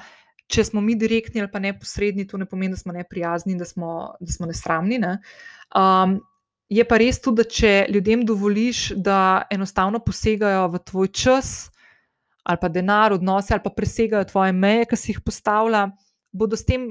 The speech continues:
nadaljevali tudi v prihodnje. In, m, postaviti meje je, um, trenutek, ko, um, lahko nekateri začnejo mostove iskati drugje, ne, in bodo tebe enostavno bolj razbremenili. Tako da tisti ljudje, ki imajo neko tendenco,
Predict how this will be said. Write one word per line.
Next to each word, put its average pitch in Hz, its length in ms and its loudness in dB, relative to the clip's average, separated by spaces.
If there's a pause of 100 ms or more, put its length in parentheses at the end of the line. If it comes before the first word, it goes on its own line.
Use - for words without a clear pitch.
nadaljevali 208 460 -2
tudi 220 180 -8
v 196 60 -16
prihodnje. 175 640 -6
In, 185 420 -6 (640)
m, 190 260 -10 (100)
postaviti 226 540 2
meje 220 580 4 (600)
je, 196 680 0 (800)
um, 180 420 -2 (120)
trenutek, 226 600 -2
ko, 202 220 -4 (340)
um, 180 480 -4
lahko 202 320 -6
nekateri 220 440 -4
začnejo 208 360 -4
mostove 175 560 -4
iskati 175 400 -6
drugje, 180 400 0
ne, 170 180 -4 (140)
in 190 360 0
bodo 190 200 0
tebe 185 340 0
enostavno 180 480 -2
bolj 170 280 -2
razbremenili. 170 580 -6
Tako 190 160 -6
da 196 80 -2
tisti 240 240 -4
ljudje, 220 260 2
ki 220 140 -2
imajo 202 380 4
neko 208 140 -4
tendenco, 190 840 2